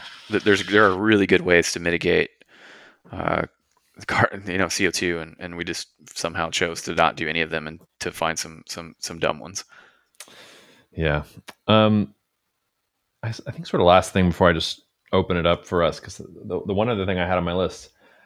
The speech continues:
Speaker 2: um, I, I sort of went through one of the last things you sent, and I found myself agreeing with you on most things, like long Brazil, long LatAm, short Egypt, definitely. Egypt's a dumpster fire, short India.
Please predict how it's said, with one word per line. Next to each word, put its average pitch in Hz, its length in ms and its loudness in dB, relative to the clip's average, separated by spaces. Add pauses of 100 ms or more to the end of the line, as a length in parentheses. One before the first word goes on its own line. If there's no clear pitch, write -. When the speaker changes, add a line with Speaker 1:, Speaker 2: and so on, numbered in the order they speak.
(160)
Speaker 2:
um, 87 480 2
I, 107 180 -2
I - 20 -4
sort 120 160 2
of 107 60 4
went 107 140 4
through 104 280 2
one 101 220 2
of 95 40 4
the 90 60 6
last 87 260 6
things 87 180 2
you 82 80 2
sent, 92 280 6
and 85 100 6
I 85 140 4 (160)
found 98 260 4
myself 95 260 4
agreeing 98 320 6
with 92 140 2
you 92 140 8
on 87 80 6
most 92 260 6
things, 80 400 2
like - 220 -8
long 90 260 6
Brazil, 85 400 4
long 82 300 6
LatAm, 82 640 4 (100)
short 101 320 6
Egypt, 90 500 0
definitely. 73 500 2
Egypt's - 360 -4
a 78 60 -6
dumpster 82 440 -2
fire, 76 360 2
short 90 260 4
India. 73 400 4